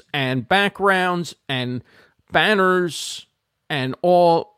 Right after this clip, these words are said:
share, share, uh, comments on the screen. The one thing you can't do right now is do a screen share,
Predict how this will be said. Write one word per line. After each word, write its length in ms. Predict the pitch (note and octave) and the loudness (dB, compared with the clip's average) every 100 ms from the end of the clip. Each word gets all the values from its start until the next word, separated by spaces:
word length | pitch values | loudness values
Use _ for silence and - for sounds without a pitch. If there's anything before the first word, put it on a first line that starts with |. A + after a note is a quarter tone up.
| F3+ | -12
share, 380 | C#3+ - A3 F#3+ | -12 -2 0 2
share, 960 | E3+ - - - - F#3+ F#3 F#3 F3+ - | -2 -10 -16 -14 -2 2 4 2 0 2
uh, 600 | D3+ D3 C#3+ C#3+ D3 C3+ | 2 2 0 -2 -6 -12
comments 480 | - G#3+ A#3 G#3 F#3+ | 0 2 2 0 0
on 100 | G#3 | -2
the 80 | G3 | -2
screen. 380 | - G3+ G3+ F#3 | -2 0 2 2
The 80 | |
one 220 | F3+ C4 B3 | 0 0 -2
thing 200 | C4+ B3 | -4 -4
you 100 | G#3+ | -4
can't 260 | A#3 G#3 | -2 -2
do 100 | A3+ | -4
right 240 | G#3 G#3+ G#3 | 0 0 2
now 320 | G#3+ G#3 G3 | 0 0 0
is 440 | F#3 E3+ D#3+ - _ _ _ _ _ | -2 0 0 -4 _ _ _ _ _
do 200 | A3 F#3+ | 2 2
a 60 | D#3+ | 2
screen 480 | - D#3+ G3 A3 | -2 0 2 2
share, 460 | G3+ A3 G#3+ G#3+ | -2 0 0 0